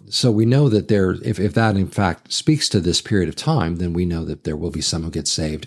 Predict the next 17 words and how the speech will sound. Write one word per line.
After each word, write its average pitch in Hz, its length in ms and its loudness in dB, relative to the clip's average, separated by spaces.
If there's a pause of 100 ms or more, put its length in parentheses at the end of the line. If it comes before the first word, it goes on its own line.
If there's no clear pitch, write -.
afterward. 104 580 -4 (360)
So 110 220 0
having 147 260 4
said 117 180 2
all 95 120 2
that, 78 160 0
let 95 100 2
me 117 60 4
get 101 140 4
more 98 180 2
specifically 87 560 -4
to 80 80 -4
some 85 160 -4
of 80 60 -4
these - 120 -6
questions. 80 640 -4
Um, 90 380 0